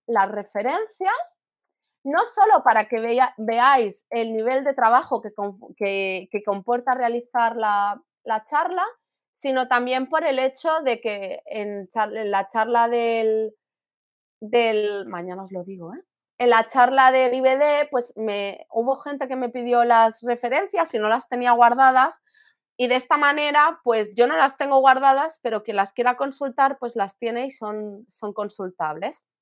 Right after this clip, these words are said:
Hasta aquí lo que sería la charla. No sé si hay alguna pregunta, espero que os haya gustado y que se haya entendido, porque como yo iba haciendo y ahora esto y ahora lo otro, y a veces cuando tienes toda la información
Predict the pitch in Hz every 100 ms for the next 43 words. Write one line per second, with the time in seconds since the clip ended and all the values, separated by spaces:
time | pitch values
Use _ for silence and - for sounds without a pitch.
0 | _ _ _ _ _ _ _ _ _ _
1 | _ _ _ _ _ _ _ _ _ 285
2 | 311 277 269 311 294 294 285 285 285 269
3 | 262 254 247 240 240 240 233 233 311 330
4 | 403 480 719 _ _ _ - 254 262 269
5 | 269 285 262 247 233 233 240 220 226 226
6 | 247 269 349 - 247 254 214 220 233 214
7 | 202 208 - 214 214 262 - _ _ _
8 | _ - 247 233 233 214 233 269 247 208
9 | 196 196 254 359 - 208 202 220 202 196
10 | 196 196 - 220 220 214 214 220 247 294
11 | - 277 269 254 247 240 233 233 233 233
12 | 247 262 240 233 226 220 220 233 240 220
13 | 208 208 214 254 277 247 247 240 240 233
14 | 233 240 240 233 220 - 262 254